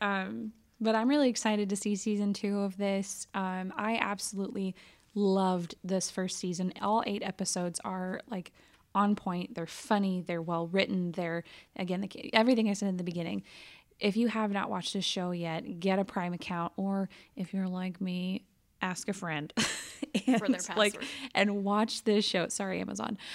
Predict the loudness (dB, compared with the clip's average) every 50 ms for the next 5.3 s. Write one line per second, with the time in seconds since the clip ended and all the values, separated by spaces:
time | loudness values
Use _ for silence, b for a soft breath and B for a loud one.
0 | B B B B B _ 0 2 4 4 2 0 -2 -4 -2 0 0 0 0 0
1 | 0 2 2 2 0 0 -2 -2 -2 -2 -4 -2 0 2 4 4 2 2 0 0
2 | 0 0 0 0 0 -2 -4 -2 -2 0 0 -2 -2 -2 -2 -4 -2 -2 0 0
3 | 2 2 0 0 -2 -2 0 0 2 2 2 0 -2 -2 -2 -2 0 0 0 0
4 | 2 2 0 0 -2 -2 -2 0 0 0 0 -2 -4 -6 -4 -4 -4 -4 -4 -4
5 | -2 -2 -4 -4 -6 -10